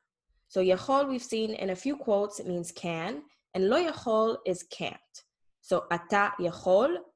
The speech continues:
you can. אתה לא יכול, you can't. So כשהם אומרים לך, when they say to you, שאתה לא יכול, that you can't. הם, again, is they.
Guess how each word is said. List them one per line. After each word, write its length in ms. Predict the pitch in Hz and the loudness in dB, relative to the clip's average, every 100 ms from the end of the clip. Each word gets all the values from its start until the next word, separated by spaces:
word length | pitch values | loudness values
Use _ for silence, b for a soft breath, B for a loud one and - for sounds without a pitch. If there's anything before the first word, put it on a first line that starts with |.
| _ | _
you 160 | 175 170 | -4 -4
can. 400 | 170 165 160 311 403 _ _ _ _ 175 | -2 -4 -2 -4 -8 _ _ _ _ -6
אתה 220 | - 170 | 0 4
לא 180 | 170 226 | 6 6
יכול, 560 | 320 339 311 320 349 359 - - | 4 0 -2 0 0 -4 -10 -6
you 180 | 190 | -6
can't. 320 | 190 - 151 - - - - _ _ _ - | -6 -6 -6 -8 -16 -20 -20 _ _ _ -8
So 160 | 180 | -6
כשהם 480 | 175 - 180 185 185 | -4 -2 0 0 -2
אומרים 360 | - 180 190 247 | -2 0 0 0
לך, 260 | 330 - 175 196 - - _ _ | -2 -2 0 0 -4 -16 _ _
when 240 | 185 180 175 | -2 2 4
they 340 | 175 208 - | 6 4 0
say 400 | - - 180 202 - | -4 0 2 0 -4
to 80 | |
you, 420 | 262 180 165 226 277 _ _ _ _ - | -4 -2 -4 -6 -12 _ _ _ _ -14
שאתה 580 | - 185 165 - 185 190 - | -2 0 2 2 2 0 -2
לא 200 | 180 180 | 4 6
יכול, 640 | 190 294 - 165 160 208 269 _ _ _ | 6 2 -2 -2 0 0 -4 _ _ _
that 300 | 160 175 180 | 0 0 0
you 380 | 170 175 190 277 - _ | 0 0 0 -4 -12 _
can't. 520 | - 185 156 226 311 - - _ _ _ _ - | -6 -2 -2 -4 -8 -16 -20 _ _ _ _ -2
הם, 320 | 220 226 294 - | 2 2 2 -2
again, 340 | 185 180 175 | 2 2 2
is 260 | - 170 151 | 0 -2 0
they. 400 | 165 165 220 | 2 2 0